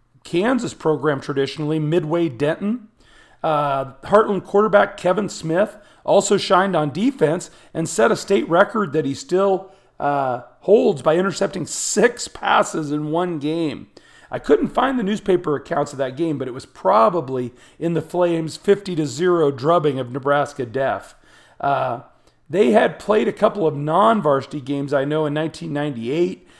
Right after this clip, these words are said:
Uh, I've seen accounts of them losing to the West N-, uh, Nottoway, Missouri team and of beating, uh, the Dodge J V, uh,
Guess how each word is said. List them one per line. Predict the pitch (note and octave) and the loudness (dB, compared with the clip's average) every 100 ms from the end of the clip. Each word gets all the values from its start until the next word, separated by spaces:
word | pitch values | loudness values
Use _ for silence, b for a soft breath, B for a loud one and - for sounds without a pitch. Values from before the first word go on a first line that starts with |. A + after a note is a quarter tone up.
| b - | b -2
Uh, | C#3 - | 0 0
I've | C#3 C#3 | -2 -4
seen | - G3 | -6 -6
accounts | D#3 - E3+ F#3 G#3 F3 | -6 -6 -2 -2 -2 -4
of | |
them | D3+ D#3+ D#3+ | -4 -2 0
losing | F3+ E3+ F3+ D3+ | 0 0 -4 -4
to | |
the | C3+ | -6
West | C3+ E3 F3 - | 0 0 0 -4
N-, | E3 - - - | -8 -8 -12 -6
uh, | D3 C3 | -2 -2
Nottoway, | C#3+ E3 E3+ D#3 D3+ D3 C#3 | 0 2 2 2 0 0 -2
Missouri | B2+ A#2 E3+ F3+ F3+ | -8 -4 0 0 -2
team | F3+ F3+ F3+ E3+ b b b - | -6 -6 -4 -6 b b b -4
and | F#3+ A3+ F#3 | 0 2 2
of | D3+ B2+ | 2 0
beating, | F#3+ G#3 F#3+ C3 B B B | 0 2 2 0 B B B
uh, | E3 D#3 D3 | -2 0 0
the | C3+ | 0
Dodge | B2 C#3+ F#3+ G#3 C#3+ A2+ B2 | 4 8 8 8 6 -2 -14
J | A#2 F#3+ F3 | 0 4 4
V, | C#3+ G#3 F3 C#3+ - | 2 -4 -4 -6 -6
uh, | C#3 C3+ C3 | -4 -4 -4